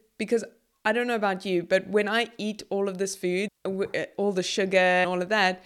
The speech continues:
when, when I do these things, I don't feel good anymore.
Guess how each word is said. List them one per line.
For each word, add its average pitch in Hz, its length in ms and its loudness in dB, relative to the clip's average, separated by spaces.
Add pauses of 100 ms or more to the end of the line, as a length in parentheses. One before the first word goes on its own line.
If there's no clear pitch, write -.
(220)
when, 196 260 -2
when 208 180 -2
I 208 120 2
do 208 280 -2
these 208 240 -4
things, 180 400 -4 (100)
I 185 100 0
don't 196 220 -2
feel 196 440 0
good 190 400 -2
anymore. 180 560 -4